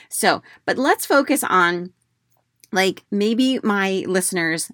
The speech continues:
that have grown children, maybe those gr-, grown children have children of their own. Maybe they're in high school, maybe they're in grade school. But I remember when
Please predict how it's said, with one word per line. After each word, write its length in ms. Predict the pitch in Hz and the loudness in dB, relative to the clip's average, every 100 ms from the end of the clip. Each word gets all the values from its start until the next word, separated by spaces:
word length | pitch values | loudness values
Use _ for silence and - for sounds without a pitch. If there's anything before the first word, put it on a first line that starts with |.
| - | -4
that 260 | 170 185 | 2 2
have 400 | - 247 269 262 | 2 2 2 0
grown 300 | 202 190 180 | 0 0 -2
children, 580 | 180 147 147 156 156 160 - - | -4 -8 -6 -4 -4 -6 -14 -12
maybe 320 | 170 196 240 | -2 0 2
those 260 | 262 220 214 | 4 2 0
gr-, 280 | 190 175 - | -2 -4 -4
grown 220 | - 180 175 | -4 -2 -2
children 360 | 180 165 156 | -6 -6 -6
have 600 | 156 - 196 196 190 190 - _ _ _ _ | -6 -4 2 4 4 2 -8 _ _ _ _
children 360 | - 226 208 214 | -4 -2 2 2
of 140 | 175 | 2
their 220 | 170 151 - | 0 0 2
own. 360 | 269 175 147 | 2 2 0
Maybe 220 | 151 165 | 0 0
they're 200 | 202 214 | 2 2
in 60 | 208 | 0
high 180 | 226 214 | 0 -2
school, 300 | - - 139 | -4 -10 -6
maybe 260 | 160 165 | -6 -2
they're 280 | 190 190 180 | 0 2 2
in 300 | 175 170 165 - | 0 -2 -6 -8
grade 240 | - 185 180 | -2 -2 -2
school. 300 | - 160 - - - - | -6 -6 -8 -20 -20 -10
But 160 | - 170 | 0 4
I 60 | 180 | 4
remember 540 | 196 233 226 226 220 208 | 2 2 4 6 4 4
when 460 | 202 185 185 185 | 0 0 -2 -4